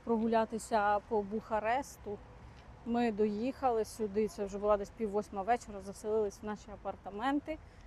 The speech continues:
і вирішили піти по місту, бо хочемо дітям показати бухарестські фонтани. І от ми йдемо вздовж дороги, нам ще пише до фонтанів сімсот метрів, але ми вже бачимо, що тут вздовж головного проспекту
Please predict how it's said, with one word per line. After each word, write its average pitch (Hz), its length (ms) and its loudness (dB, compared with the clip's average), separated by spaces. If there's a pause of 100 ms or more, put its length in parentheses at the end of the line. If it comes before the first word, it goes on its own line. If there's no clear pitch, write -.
(500)
і 226 80 -4
вирішили 208 480 2
піти - 340 -8
по 202 80 -2
місту, 240 380 0
бо 202 120 -6
хочемо 220 360 -2
дітям 208 400 -4
показати 208 600 -2
бухарестські 196 680 -8
фонтани. 196 1040 -2 (460)
І 240 80 4
от 294 140 4
ми 311 120 6
йдемо 302 340 8
вздовж 247 640 0
дороги, 262 500 4
нам 226 220 -2
ще - 140 -8
пише 240 320 -4
до 208 100 -4
фонтанів 220 540 0
сімсот 220 420 -6
метрів, 254 360 -2
але 208 220 0
ми 233 140 4
вже 226 180 2
бачимо, 226 460 2 (400)
що - 120 -6
тут 247 180 4
вздовж 226 560 6 (580)
головного 240 540 8
проспекту 233 800 2